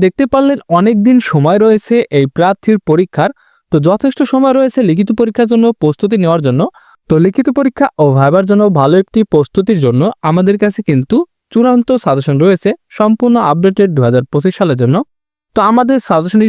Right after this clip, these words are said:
যারা সংগ্রহ করতে চান আমাদের ভিডিওতে দেয়া WhatsApp নাম্বারে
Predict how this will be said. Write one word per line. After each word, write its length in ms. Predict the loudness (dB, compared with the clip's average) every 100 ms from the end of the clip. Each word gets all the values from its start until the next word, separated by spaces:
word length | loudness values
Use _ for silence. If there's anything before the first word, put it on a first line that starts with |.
| 2
যারা 160 | 0 0
সংগ্রহ 260 | -2 0 0 0
করতে 200 | -2 -2 -2
চান 120 | -4 -4 -2
আমাদের 260 | -2 0 0 0
ভিডিওতে 380 | 2 0 0 0
দেয়া 160 | 2 0 -2 -2
WhatsApp 340 | -2 -2 -4 -2
নাম্বারে 260 | 0 0